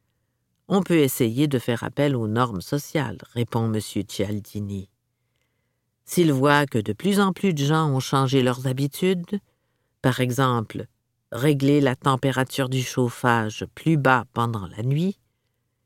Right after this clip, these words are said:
ils pourraient être disposés à changer.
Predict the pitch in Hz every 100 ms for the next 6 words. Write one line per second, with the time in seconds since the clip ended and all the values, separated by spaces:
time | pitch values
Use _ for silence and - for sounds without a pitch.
0 | - 214 202 156 139 - - 143 - 160
1 | 139 139 - 131 127 160 151 - 120 104
2 | 95 78 127